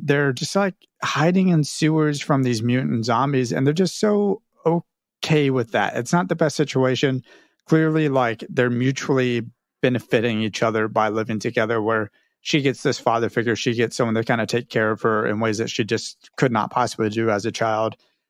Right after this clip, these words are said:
And then on the other hand, like, he gets this thing that's keeping her, like, connected, or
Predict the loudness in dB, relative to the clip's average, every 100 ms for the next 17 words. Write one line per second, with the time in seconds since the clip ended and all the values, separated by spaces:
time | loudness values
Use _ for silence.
0 | _ 0 2 2 2 2 2 0 0 -2
1 | -2 -2 -4 _ -4 -2 2 0 0 -8
2 | -14 _ _ _ _ -4 0 0 0 -2
3 | -8 -2 -2 0 -4 -2 0 0 0 0
4 | -2 -4 _ -4 0 0 0 -2 0 -2